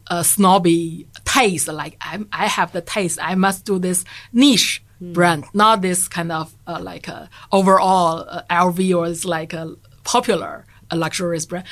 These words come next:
Speaker 1: So that's something kind of w-, for me when I was twenty, it's like
Speaker 2: Okay.
Speaker 1: fashion would be, if I can f-, afford it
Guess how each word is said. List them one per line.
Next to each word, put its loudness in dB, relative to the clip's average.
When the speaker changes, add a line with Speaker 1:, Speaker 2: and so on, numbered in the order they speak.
Speaker 1:
So 0
that's 2
something 0
kind -6
of -2
w-, -8
for -2
me 0
when -8
I -8
was -8
twenty, -4
it's -12
like -14
Speaker 2:
Okay. -16
Speaker 1:
fashion 2
would 2
be, -4
if 2
I 2
can -2
f-, -6
afford 2
it -2